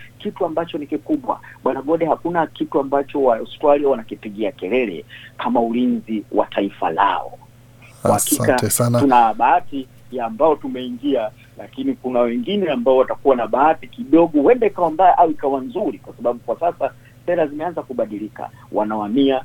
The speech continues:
Speaker 1: wanapelekwa vijijini, wanahamia wanapelekwa huku, imepunguzwa baadhi ya idadi ya wanaoingia. Sasa Australia wengi, wengi walioko hapa, wengi wanaona huyu ameendelea, sera ya kuimarisha ulinzi ni nzuri.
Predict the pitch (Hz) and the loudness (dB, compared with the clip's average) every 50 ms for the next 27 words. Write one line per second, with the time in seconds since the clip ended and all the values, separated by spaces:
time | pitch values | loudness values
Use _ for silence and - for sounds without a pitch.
0 | - - 90 90 90 - - 90 104 - 120 104 107 113 113 107 113 123 120 123 | -6 -8 -6 -6 -6 -8 -4 -4 -2 0 0 -2 0 -2 -4 0 0 0 2 2
1 | 117 123 123 - 92 - 110 120 117 127 143 147 139 135 127 98 - - - - | 0 -2 -2 -4 -4 -2 -2 -4 0 4 4 4 6 4 2 0 -2 -4 -4 -2
2 | 113 127 123 - 117 107 131 123 123 139 123 120 - - - - - - - 90 | -2 -2 0 0 -2 -2 -2 -4 -4 -4 -4 -4 -6 -8 -14 -20 -18 -12 -8 -8
3 | 87 - - 107 113 135 139 - 123 117 127 127 123 123 127 120 120 131 131 123 | -8 -4 -2 -2 0 0 0 0 0 2 2 2 2 2 0 2 4 4 4 4
4 | 127 127 120 - - - - - - - 123 123 123 120 123 123 123 120 117 117 | 4 0 -2 -4 -6 -14 -18 -10 -2 0 2 4 6 4 4 4 2 0 0 -2
5 | 113 131 127 120 - - - - - - 165 - 165 139 - - 143 143 - - | -2 0 0 0 0 -2 -8 -20 -20 -20 -14 -12 -12 -12 -12 -12 -12 -12 -12 -14
6 | - - 135 127 123 120 120 113 113 139 151 147 143 147 139 135 151 143 139 - | -14 -14 -14 -12 -12 -12 -12 -6 -4 -2 -2 0 -2 -4 -4 -4 -4 -4 -4 -6
7 | - - - - - 101 107 117 131 131 131 123 131 123 117 113 117 120 117 - | -12 -20 -20 -14 -8 -4 0 0 0 0 0 0 2 2 4 4 4 2 0 0
8 | - - 113 135 135 127 - - 139 135 131 - - 143 139 170 170 165 156 151 | -2 -6 -2 0 0 0 0 0 0 0 0 -2 2 2 4 4 4 0 -2 -2
9 | 156 147 139 135 139 139 139 135 127 - - - - - - - - - 143 175 | 0 0 0 0 0 -2 -2 -4 -6 -8 -12 -20 -20 -20 -18 -8 -6 -2 -2 0
10 | 175 170 165 160 147 143 143 139 139 147 143 156 151 139 - - - - - - | 2 2 0 2 0 0 0 2 4 4 6 6 4 4 2 -2 -10 -16 -18 -18
11 | - - 156 151 143 135 131 123 - - 131 123 123 123 131 139 135 - 127 120 | -2 2 2 4 4 2 2 0 -2 -4 -4 -2 -2 -2 -2 -4 -2 -2 -2 -2
12 | 120 127 127 123 117 117 117 117 113 110 - 110 87 - | -2 -2 -4 -6 -6 -8 -8 -8 -8 -8 -8 -10 -12 -12